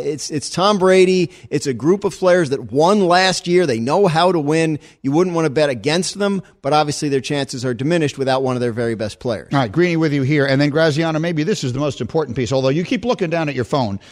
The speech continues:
Speaker 1: No,
Speaker 2: and I
Speaker 1: it's
Speaker 2: keep waiting
Speaker 1: good.
Speaker 2: to hear if you're getting texts.
Speaker 1: Nope, I'm
Speaker 2: Okay,
Speaker 1: good.
Speaker 2: because where there's, there's, there seems to be covid player news coming in, like, every three
Speaker 1: Sure.
Speaker 2: minutes all over the place. If you have anything we need to hear, let me know. In the meantime, we'll do this Straight Talk, brought to you by Straight Talk Wireless.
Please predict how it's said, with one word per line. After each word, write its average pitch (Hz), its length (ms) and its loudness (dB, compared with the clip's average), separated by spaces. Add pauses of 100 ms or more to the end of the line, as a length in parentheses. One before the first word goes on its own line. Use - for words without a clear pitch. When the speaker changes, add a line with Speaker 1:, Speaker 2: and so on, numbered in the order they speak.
(120)
Speaker 1:
No, 139 80 -6
Speaker 2:
and 127 100 2
I 170 60 2
Speaker 1:
it's - 80 -4
Speaker 2:
keep 190 120 -2
waiting 165 240 0
Speaker 1:
good. 143 40 0
Speaker 2:
to 139 100 -2
hear 143 60 2
if 127 120 -2
you're 151 100 0
getting 131 280 0
texts. 147 400 -4
Speaker 1:
Nope, 143 180 -2 (220)
I'm 139 80 2
Speaker 2:
Okay, 127 240 0
Speaker 1:
good. - 180 -12
Speaker 2:
because 123 320 0
where 123 140 -2
there's, 117 300 -2
there's, 120 200 -2
there 117 180 -2
seems 160 280 -6
to 135 80 -6
be 117 120 -4
covid 120 440 -4
player 117 360 -4
news 113 380 -2
coming 110 280 -4
in, 110 120 -4
like, 107 220 -6
every 107 220 -4
three 131 320 -6
Speaker 1:
Sure. 107 120 0
Speaker 2:
minutes 107 340 -4 (380)
all 127 220 2
over 135 120 2
the 110 80 -2
place. 110 300 -4
If 104 80 -2
you 113 100 -2
have 143 200 0
anything 113 340 -2
we 117 100 -2
need 131 200 -2
to 104 80 -6
hear, 135 180 0
let 127 160 -2
me 120 120 -2
know. 120 220 2
In 107 60 -2
the 117 60 -2
meantime, 139 360 -2
we'll 113 120 0
do 131 140 -4
this 127 180 -2
Straight 151 240 -2
Talk, 113 220 -2
brought 135 180 -2
to 131 80 -6
you - 20 -2
by 110 120 -2
Straight 151 280 -2
Talk 117 180 -4
Wireless. 139 400 -2